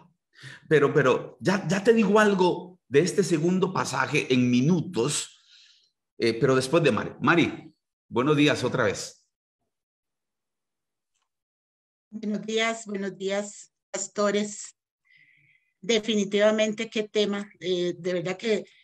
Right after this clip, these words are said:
Speaker 2: mueve
Speaker 1: Mari,
Speaker 2: todas mis
Speaker 1: enciende,
Speaker 2: emociones.
Speaker 1: enciende tu cámara.
Speaker 2: Ah, no está mi cámara. Vamos
Speaker 1: ¿No?
Speaker 2: a ver. ¿Qué pasó que no está mi cámara?
Speaker 1: O, o, o, o, o, o bajaste la pantalla y, y quedó el audio, pero no está,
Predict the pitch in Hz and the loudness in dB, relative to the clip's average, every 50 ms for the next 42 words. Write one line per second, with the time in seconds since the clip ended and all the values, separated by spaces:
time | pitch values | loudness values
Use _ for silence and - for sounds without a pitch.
0 | _ _ - 214 208 208 214 220 214 220 - 147 160 160 156 151 113 143 147 151 | _ _ -4 0 0 2 2 2 2 2 2 4 6 6 6 6 6 4 2 4
1 | 151 208 - 131 127 117 - 143 127 135 165 170 165 175 160 165 165 160 139 95 | 4 4 4 4 2 2 2 2 2 2 2 2 2 2 0 2 0 0 0 -2
2 | 90 - - - _ _ _ _ _ _ _ _ _ _ _ _ _ _ _ _ | -2 -6 -14 -20 _ _ _ _ _ _ _ _ _ _ _ _ _ _ _ _
3 | _ _ _ _ - 180 190 185 175 - - 196 196 214 214 208 247 240 226 190 | _ _ _ _ -8 -6 -4 -4 -6 -6 -6 -6 -4 -4 -4 -2 -2 -2 -2 -2
4 | 170 160 156 143 147 _ _ _ _ _ _ - - 113 147 151 - 202 196 202 | -2 -4 -6 -8 -8 _ _ _ _ _ _ -10 -4 -2 -2 -2 -2 -4 -4 -2
5 | 208 202 - - _ _ _ _ _ _ _ _ _ _ _ _ _ _ _ _ | -2 -4 -4 -8 _ _ _ _ _ _ _ _ _ _ _ _ _ _ _ _
6 | _ _ _ - 165 156 185 185 185 - - 208 208 208 214 208 208 202 202 - | _ _ _ -14 -12 -6 -4 -4 -4 -2 -4 -4 -4 -2 -2 -2 -2 -2 -4 -6
7 | - 196 196 190 190 - 202 190 185 202 214 233 277 285 285 _ _ _ _ _ | -6 -6 -6 -6 -6 -6 -4 -4 -2 -2 -2 -2 -4 -6 -6 _ _ _ _ _
8 | _ _ _ _ _ _ _ _ _ - 117 120 117 - 113 107 98 90 - 110 | _ _ _ _ _ _ _ _ _ 0 2 2 2 2 2 2 2 2 0 0
9 | 110 98 95 92 80 - - 101 98 98 95 90 - - 95 95 95 - - 95 | 2 2 2 2 0 -2 -4 -2 0 0 0 0 -2 -2 -2 -2 -2 0 -2 -2
10 | 90 87 87 98 104 107 - - 131 127 117 - 90 87 85 - 113 123 127 131 | -2 -2 -4 -4 -6 -6 -4 -4 -4 -4 -2 -4 -6 -6 -4 -4 -2 0 0 0
11 | 131 113 101 92 90 87 85 87 85 - - 90 87 85 - 98 90 90 95 98 | 0 0 0 0 -2 -4 -4 -6 -6 -8 -8 -10 -10 -8 -4 -4 -2 -2 0 0
12 | 107 107 107 104 107 107 117 131 - - 104 95 95 87 90 92 92 95 95 - | 0 0 0 0 0 0 -2 -2 -4 -4 -6 -6 -4 -4 -6 -6 -6 -6 -8 -6
13 | - 104 104 104 104 - - | -4 -4 -4 -4 -6 -10 -20